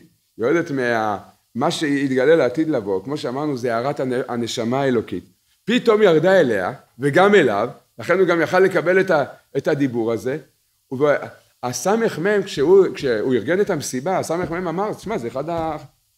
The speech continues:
אחד המבוטלים אליי הכי גדולים. אין, אה, אני כבר דורות לא היה לי כזה חסיד כמו היהודי הזה." ומה שהוא סיפר לי, הוא באמת היה חסיד מאוד גדול של הסמך מם. בטוח שהסמך מם מאוד התגאה בו,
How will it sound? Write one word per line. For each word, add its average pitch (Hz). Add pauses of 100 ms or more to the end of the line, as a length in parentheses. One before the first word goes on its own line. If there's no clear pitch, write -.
(120)
אחד 147
המבוטלים 165
אליי 175
הכי 160
גדולים. 185 (440)
אין, 180
אה, 127 (320)
אני 127
כבר 131
דורות 143
לא 156
היה 202
לי 208
כזה 196
חסיד 214
כמו 147
היהודי 120
הזה." 95 (300)
ומה 131
שהוא 196
סיפר 196
לי, 208
הוא 185
באמת 185
היה 175
חסיד 151
מאוד 139
גדול 123
של 107
הסמך 104
מם. 95 (300)
בטוח 202
שהסמך 185
מם 180
מאוד 165
התגאה 143
בו, 87